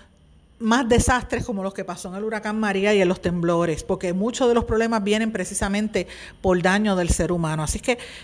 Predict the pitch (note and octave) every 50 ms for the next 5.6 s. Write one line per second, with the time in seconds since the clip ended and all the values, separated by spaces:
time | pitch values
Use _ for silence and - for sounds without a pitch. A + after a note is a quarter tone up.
0 | - _ - B3 B3 C4 C#4+ C#4+ C#4+ C#4+ C#4+ - - C#4 A#3+ A3+ G#3+ G#3 - -
1 | A3 A3 A3+ C4 B3+ B3 A#3+ B3 B3+ C4 B3 A#3 A3 G#3+ A3+ A3 F#3+ G#3 A#3 B3
2 | B3 A#3 B3 C4 B3+ C4 B3 B3 B3 - A#3+ G#3+ G#3 B3 A#3 A#3 A3+ A3+ A3+ B3
3 | A#3 B3+ G3 G#3+ G3 F#3+ - G#3 F3+ F3+ F3 F3 E3+ F3 F#3 G3+ G#3+ A3 G#3+ G3+
4 | G3 - G#3+ G#3+ A#3 G#3+ G3 F#3 F3 F3+ E3+ F3 F3 A#3+ G#3+ G#3+ G#3+ A3 G#3+ G3+
5 | - G3 F3+ E3+ - A3 A#3+ B3+ C4 B3 A#3 A3